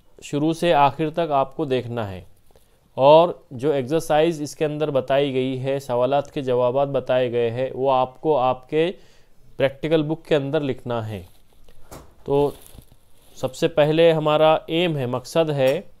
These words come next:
to study the anaerobic respiration। उसके बाद ये जो है प्रैक्टिकल नंबर, पेज नंबर एक सौ एक के ऊपर, वन ज़ीरो वन के ऊपर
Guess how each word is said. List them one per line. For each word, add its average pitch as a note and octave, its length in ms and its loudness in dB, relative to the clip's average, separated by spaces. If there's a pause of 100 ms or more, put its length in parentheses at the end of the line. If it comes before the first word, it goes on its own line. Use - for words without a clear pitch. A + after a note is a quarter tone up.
(460)
to D3 160 0
study E3+ 500 2
the E3+ 180 6 (180)
anaerobic D#3 760 0
respiration। B2+ 840 -2 (1200)
उसके C3+ 220 -6
बाद E3+ 400 4 (1800)
ये D3+ 200 0
जो F3 180 2
है E3+ 240 4
प्रैक्टिकल D#3+ 500 0
नंबर, E3 340 0
पेज D#3+ 360 0
नंबर E3 600 0 (640)
एक - 120 -4
सौ - 320 0
एक F3+ 300 0
के F3 100 0
ऊपर, A#2+ 320 -2 (200)
वन D#3 440 -2 (180)
ज़ीरो C3 320 -2
वन D3+ 380 0
के D#3+ 120 -4
ऊपर D3+ 420 0